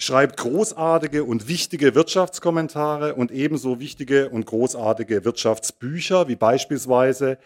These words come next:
Kein Kapitalismus ist auch keine Lösung, dessen Untertitel, also von diesem Buch, dessen Untertitel wir uns heute Abend als Thementitel für diese Veranstaltung ausgebaut haben.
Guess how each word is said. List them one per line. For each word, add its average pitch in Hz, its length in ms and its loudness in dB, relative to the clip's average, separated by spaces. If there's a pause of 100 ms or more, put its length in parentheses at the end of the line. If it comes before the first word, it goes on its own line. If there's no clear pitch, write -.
(320)
Kein 143 380 2
Kapitalismus 135 840 -2
ist - 240 -12
auch 110 240 -2
keine 139 320 -2
Lösung, 139 640 -6 (380)
dessen 143 260 2
Untertitel, 151 840 2
also 98 200 -12
von 107 160 -6
diesem 101 240 -6
Buch, 165 420 -10 (400)
dessen 139 220 4
Untertitel 160 640 2
wir 127 160 0
uns 123 220 -2
heute 131 360 4
Abend 107 460 -2
als 101 420 -8
Thementitel 147 680 0
für 127 120 -6
diese 120 220 -6
Veranstaltung 104 720 -4
ausgebaut 95 680 -8
haben. 82 360 -12